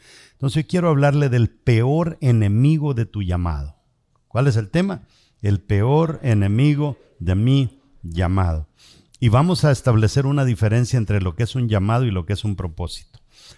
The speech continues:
Quiero que lea conmigo en Hebreos cinco, del cuatro al cinco. Aquí está hablando sobre el sacerdote. Y dice, "Y nadie toma para sí esta honra", o sea, la honra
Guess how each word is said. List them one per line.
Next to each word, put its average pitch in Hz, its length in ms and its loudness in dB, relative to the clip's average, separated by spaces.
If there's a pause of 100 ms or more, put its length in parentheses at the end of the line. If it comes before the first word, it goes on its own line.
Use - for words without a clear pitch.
(240)
Quiero 156 220 0
que 131 100 0
lea 131 200 2
conmigo 123 380 0
en 120 100 2
Hebreos 107 440 2
cinco, 131 380 -2
del 92 160 -2
cuatro 104 360 -4
al 92 100 -6
cinco. 147 380 -2
Aquí 104 120 -6
está 180 200 -2
hablando 151 340 0
sobre 110 280 -4
el 98 80 -6
sacerdote. 98 800 -6 (380)
Y 165 100 4
dice, 196 440 0
"Y 185 140 2
nadie 226 480 0
toma 185 440 0
para 135 240 2
sí 170 300 0
esta 151 320 0
honra", 120 680 2
o 120 100 0
sea, 120 280 0
la 123 300 2
honra 123 720 0